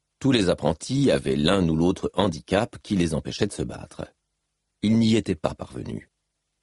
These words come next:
Se blesser lui-même lui semblait lâche. Par ailleurs, la chirurgie appartenait à son ancienne vie. D'une certaine façon, il ne la méritait plus. Kaladin voulut tirer une bourse de sphère de sa ceinture pour la lancer à Venn.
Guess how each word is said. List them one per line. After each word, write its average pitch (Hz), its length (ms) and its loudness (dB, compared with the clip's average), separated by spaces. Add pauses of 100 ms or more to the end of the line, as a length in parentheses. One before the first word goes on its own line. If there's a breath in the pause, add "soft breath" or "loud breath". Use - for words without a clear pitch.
(200)
Se - 160 -4
blesser 107 420 2
lui-même 113 560 2
lui 92 160 2
semblait 73 400 -2
lâche. - 560 -8 (480)
Par 67 140 -2
ailleurs, 85 400 0 (420 soft breath)
la 65 120 -4
chirurgie 73 600 -2
appartenait 80 460 -4
à 78 80 0
son 76 240 -4
ancienne 80 340 -4
vie. 62 260 -10 (560)
D'une 107 140 0
certaine 123 380 -2
façon, 110 500 -2 (800)
il 87 160 2
ne 90 80 2
la 80 140 2
méritait 73 360 -4
plus. - 380 -18 (1600)
Kaladin 113 420 2
voulut 98 260 2
tirer 98 260 0
une 87 200 2
bourse 98 260 0
de 71 120 0
sphère 104 300 0
de 80 60 2
sa 73 120 -10
ceinture 117 640 -2
pour 80 180 -2
la 73 80 2
lancer 71 360 0
à 71 100 0
Venn. 60 540 -8